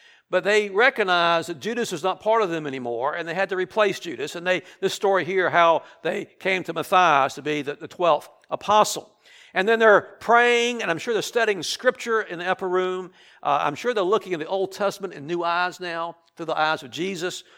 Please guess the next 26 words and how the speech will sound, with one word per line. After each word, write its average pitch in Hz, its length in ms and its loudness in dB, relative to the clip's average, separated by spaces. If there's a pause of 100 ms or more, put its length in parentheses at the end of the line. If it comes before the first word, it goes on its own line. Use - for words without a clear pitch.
(120)
What 180 100 0
does 147 100 -4
it 135 60 -8
say 175 260 0
in 151 60 -4
the 147 80 -8
Old 170 180 -4
Testament 156 320 -4
about 123 100 -6
Jesus? 170 400 -6 (260)
And 147 80 -10
they're 139 60 -6
praying, 202 640 0 (220)
and 135 200 -6
they're, 131 160 -4
and 127 140 -8
they're 113 80 -8
sp-, - 320 2
studying 180 220 -2
the 143 100 -4
Bible 185 360 4
for 165 100 -10
these 135 180 -10
ten 175 240 -8
days 175 300 0
together. 190 480 0